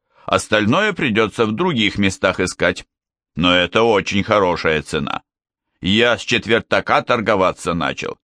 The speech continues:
Но такого не проведешь. Ушлый гад. Подумать бы.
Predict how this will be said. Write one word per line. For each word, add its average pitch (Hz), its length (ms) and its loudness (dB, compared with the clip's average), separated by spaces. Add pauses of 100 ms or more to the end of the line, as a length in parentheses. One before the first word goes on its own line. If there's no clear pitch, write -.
(540)
Но 120 320 2
такого 147 500 2
не 151 160 -2
проведешь. 117 840 -2 (520)
Ушлый 113 680 2
гад. 50 440 -4 (1120)
Подумать 95 680 -2
бы. - 240 -12